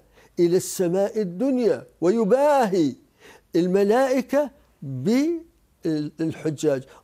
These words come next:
"انظروا إلى عبادي، جاءوا شعثا غبرا من كل فج عميق، اشهدوا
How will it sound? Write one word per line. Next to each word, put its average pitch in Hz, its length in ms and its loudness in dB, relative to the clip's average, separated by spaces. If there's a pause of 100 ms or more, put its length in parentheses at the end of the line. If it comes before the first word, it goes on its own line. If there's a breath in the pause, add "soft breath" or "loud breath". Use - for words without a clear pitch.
"انظروا 175 480 2
إلى 143 240 0
عبادي، 131 720 -4 (280 loud breath)
جاءوا 220 840 0
شعثا 214 720 -2
غبرا 214 720 0 (280 loud breath)
من 196 140 0
كل 285 420 -2
فج 202 440 -2
عميق، 180 340 -2 (160 loud breath)
اشهدوا 196 800 0